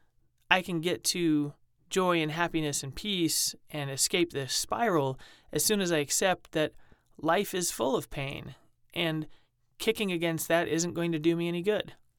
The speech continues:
It's an interesting little sort of paradoxical idea that for a lot of us, uh, raised in a Western culture,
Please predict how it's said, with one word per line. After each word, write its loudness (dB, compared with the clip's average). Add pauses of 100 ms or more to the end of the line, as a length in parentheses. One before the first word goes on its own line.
(440)
It's -8
an -6
interesting -4
little -2
sort -4
of -10
paradoxical 0
idea -4
that -4 (340)
for 0
a 4
lot 6
of 2
us, -2 (260)
uh, -8
raised 0
in -6
a -8
Western 0 (480)
culture, 2